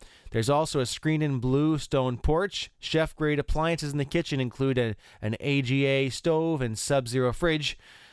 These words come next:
There is even an option to land in the front lawn via seaplane,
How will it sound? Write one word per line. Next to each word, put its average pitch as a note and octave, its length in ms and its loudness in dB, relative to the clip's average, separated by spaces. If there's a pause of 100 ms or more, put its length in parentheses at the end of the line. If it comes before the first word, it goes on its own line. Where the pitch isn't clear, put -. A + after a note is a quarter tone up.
(100)
There A#2+ 180 2
is A#2 140 -2
even C#3 180 2
an A#2+ 120 0
option C3+ 320 0
to A#2+ 80 -2
land B2+ 360 0
in A2 120 -2
the A2 160 -2
front D#3 420 -2
lawn E3 540 0
via D3 300 0
seaplane, F#3 840 2